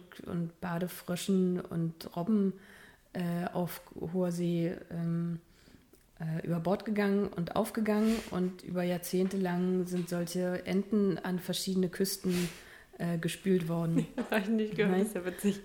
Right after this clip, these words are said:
Speaker 1: Das ist großartig, genauso wie mit diesen Garfield-Telefonen, die landen regelmäßig in der Bretagne irgendwie. Ist auch von so einem Containerschiff.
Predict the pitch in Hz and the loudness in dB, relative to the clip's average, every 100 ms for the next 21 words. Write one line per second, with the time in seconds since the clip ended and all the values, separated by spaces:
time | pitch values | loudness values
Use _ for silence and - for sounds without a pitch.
0 | - 190 - - - - 190 - 160 165 | -2 -2 -2 -6 -8 -2 0 0 -2 -4
1 | - 185 185 185 185 175 180 175 185 - | 0 2 2 2 2 2 0 2 0 2
2 | 190 - 185 - 175 170 170 175 175 170 | 0 2 0 0 -2 0 0 0 -2 -2
3 | 170 170 180 175 180 180 175 165 175 - | -2 0 0 0 0 0 0 -2 -6 -4
4 | 175 170 180 175 175 185 180 175 160 - | -4 -2 -4 -4 0 0 0 -2 -6 -4
5 | 180 - - - - - - 160 180 170 | -8 -8 -18 -20 -20 -14 -10 -6 -4 -2
6 | 175 170 - 180 180 175 165 | -2 -4 -4 -6 -4 -4 -4